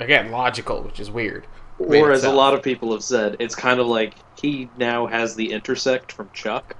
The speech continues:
Speaker 2: Which
Speaker 1: I
Speaker 2: is like a
Speaker 1: didn't
Speaker 2: computer, he has a computer in his brain, basically.
Speaker 1: Oh, okay.
Speaker 2: That's, that's what the intersect is. For those of you who've watched Chuck,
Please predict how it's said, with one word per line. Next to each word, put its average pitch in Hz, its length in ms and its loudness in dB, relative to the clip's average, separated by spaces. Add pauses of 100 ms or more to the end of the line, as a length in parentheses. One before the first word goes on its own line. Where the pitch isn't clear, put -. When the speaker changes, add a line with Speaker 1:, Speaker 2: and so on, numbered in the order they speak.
(1700)
Speaker 2:
Which 127 160 2
Speaker 1:
I 117 120 6
Speaker 2:
is 117 140 4
like 120 140 2
a 113 40 -2
Speaker 1:
didn't 110 140 -2
Speaker 2:
computer, 135 360 2
he 175 100 6
has 175 160 10
a - 20 0
computer 135 400 2
in 101 60 -4
his 98 100 -8
brain, 92 320 -4 (120)
basically. 104 440 2
Speaker 1:
Oh, 117 360 10
okay. 107 260 0
Speaker 2:
That's, 127 400 2
that's 135 220 4
what 127 100 -6
the 120 100 0
intersect 107 540 -6
is. 101 240 -6 (240)
For 120 100 -4
those 120 240 2
of 110 100 -10
you 113 120 -2
who've 104 240 -12
watched 175 460 -2
Chuck, 98 340 -8